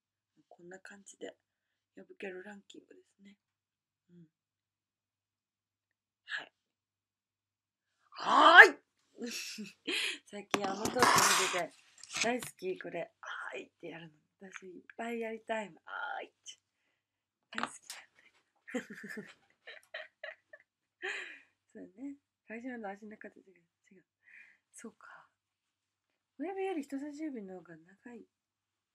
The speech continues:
親より出席するようです。そうなの？ちょっと見るわ。うちの親より出世した。<laughs> で、それも言うの。違うけど。あ、出世するよ、私。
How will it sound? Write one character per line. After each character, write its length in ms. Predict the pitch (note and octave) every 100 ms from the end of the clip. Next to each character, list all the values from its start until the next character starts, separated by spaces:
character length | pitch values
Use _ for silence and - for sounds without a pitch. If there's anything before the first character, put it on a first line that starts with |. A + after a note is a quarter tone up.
| _ -
親 200 | G#3 B3+
よ 120 | C4
り 60 | F#3
出 160 | -
席 220 | F3 G3+ -
す 180 | -
る 100 | G#3
よ 120 | G#3 F#3
う 40 |
で 100 | C#3+
す。 140 | - _ _ _ -
そ 120 | A4
う 40 | G#4+
な 80 | B3
の？ 240 | F#3 F#3 -
ち 100 | - C4
ょ 40 |
っ 20 |
と 40 | B3
見 80 | F4
る 100 | A#3+
わ。 240 | F3 - - - - - -
う 80 | C#4+ - _ _
ち 180 | - G#4+
の 100 | F#4+
親 220 | F#4+ G4
よ 120 | G4
り 140 | D4+ C#4+
出 160 | -
世 200 | C4+ E4+
し 120 | D#4+ -
た。 400 | F4 E4 G#3+ -
<laughs> 40 | C#4+ E4 - G#4 -
で、 80 | G4
そ 160 | - D#4
れ 120 | F4
も 60 | F#4
言 200 | F#4+ F#4
う 40 |
の。 40 | C4+
違 840 | C4+ - - - - - C#4 C#4
う 20 |
け 120 | A3
ど。 60 | G#3 - _ -
あ、 160 | G#4+
出 60 | F4+
世 0 |
す 80 | F4
る 20 |
よ、 100 | F4 D5 D5+ A4+ B4+ D5 A#4
私。 520 | - C4 A3 A3+ -